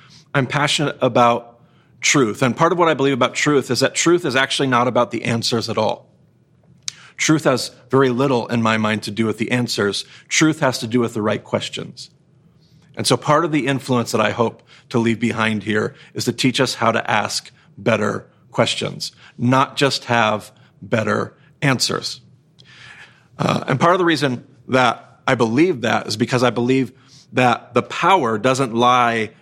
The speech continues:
in an abstract, platonic, Greek concept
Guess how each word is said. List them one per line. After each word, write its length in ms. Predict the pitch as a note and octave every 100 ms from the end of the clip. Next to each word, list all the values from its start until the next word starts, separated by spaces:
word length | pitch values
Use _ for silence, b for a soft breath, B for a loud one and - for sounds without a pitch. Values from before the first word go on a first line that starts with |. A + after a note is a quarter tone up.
| _
in 140 | C3
an 200 | B2 A2+ -
abstract, 760 | C3 B2+ - - B2+ B2 - b b
platonic, 880 | - D3 B2 - - C3 B2+ B2+ - b b B2
Greek 500 | A2 B2 C3+ C3 -
concept 680 | - B2 A#2+ A2+ B2 A#2 -